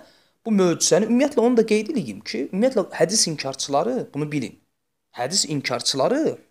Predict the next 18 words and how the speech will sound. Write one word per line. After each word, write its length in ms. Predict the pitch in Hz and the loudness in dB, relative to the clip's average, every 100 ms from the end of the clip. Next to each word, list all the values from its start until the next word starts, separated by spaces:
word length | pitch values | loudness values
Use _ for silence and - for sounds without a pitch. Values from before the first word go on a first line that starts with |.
| _ _ _ _ - | _ _ _ _ -10
ümumiyyətlə 340 | 143 277 - - | 0 0 0 2
peyğəmbərlərin 760 | 160 160 160 156 151 175 214 | 4 4 4 2 2 2 2
möcüzələrini 640 | 147 127 - 135 135 143 - | 0 -2 -2 0 0 -2 -2
inkar 240 | - 285 | 0 0
edirlər. 440 | 330 - - - - _ _ _ _ _ _ _ _ _ _ _ _ _ _ - - _ _ _ _ _ | 0 -6 -18 -20 -20 _ _ _ _ _ _ _ _ _ _ _ _ _ _ -20 -20 _ _ _ _ _
Ona 140 | 156 240 | 2 4
görə 200 | 247 220 | 6 4
fikir 240 | - 262 214 | 4 2 6
verin, 360 | 185 147 220 - _ _ _ _ _ _ _ - | 4 4 -4 -12 _ _ _ _ _ _ _ 0
onların 520 | 175 180 190 247 247 - _ _ _ _ - | 2 4 4 4 0 -8 _ _ _ _ -10
o 80 | - | 0
Qurandakı 500 | 160 175 175 220 220 | 4 6 6 4 2
peyğəmbərlərin 720 | 165 156 147 143 139 139 175 | 0 2 4 2 2 2 2
möcüzələri 600 | 156 127 - 117 113 135 226 | 2 0 0 -2 0 0 2
var. 300 | 277 - - _ _ _ _ _ 131 | 0 -2 -14 _ _ _ _ _ -12
Ümumiyyətlə 420 | 131 165 127 123 | 0 0 0 -2
möcüzə 420 | 123 113 - 143 | -2 -4 0 2
anlayışı. 560 | 110 90 80 - - | 0 -4 -8 -8 -10